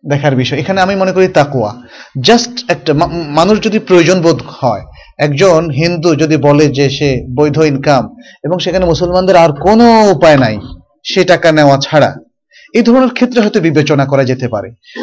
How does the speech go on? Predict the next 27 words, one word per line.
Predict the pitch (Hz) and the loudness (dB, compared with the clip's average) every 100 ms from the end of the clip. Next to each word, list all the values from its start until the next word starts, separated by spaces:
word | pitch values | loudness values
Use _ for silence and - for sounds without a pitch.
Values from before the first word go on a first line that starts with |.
| - | -4
তাও | 160 175 226 170 156 | 2 4 6 4 0
অমুসলমানদের, | 147 156 175 208 202 202 202 196 202 196 - - - - - | -2 -2 -2 -4 0 0 0 2 2 0 -6 -16 -18 -16 -4
মানে | 160 160 - - | -4 -4 -10 -6
একজন, | 180 156 190 214 208 - | -4 0 0 0 -2 -4
যেমন | 156 208 | -2 2
আমাকে | 185 190 | 2 2
আপনারা | 202 170 175 | 0 2 -2
জিজ্ঞেস | 147 131 147 | 0 -2 -4
করছেন | 143 - 139 | -6 -6 -4
না, | 220 165 - - _ _ - | -2 -2 -8 -20 _ _ -2
আমার | 190 262 | 2 2
কথার | 240 214 208 | 2 0 2
উপর | 196 | 2
ভিত্তি | 160 147 185 | 0 -4 -6
করে | 160 165 143 127 147 131 - - _ _ - | -2 0 2 0 -4 -12 -20 -20 _ _ -8
আপনারা | 139 165 160 | -4 -2 -4
সেই | - 165 | -4 -2
টাকাটা | 156 147 156 | 0 2 0
না | 147 135 | 2 0
নিয়ে, | 123 98 98 - | 0 -6 -10 -6
যখনই | 165 233 262 | -2 -2 0
কোনো | 233 | 0
অমুসলমানদের | 190 170 - 175 170 165 | 0 0 -4 -6 -4 0
টাকা | 160 147 | 0 0
আপনাদের | 143 143 135 | 0 -2 -4
কাছে | 143 143 | -4 -2
আসবে, | 120 117 131 139 117 | -2 -2 -2 -2 -2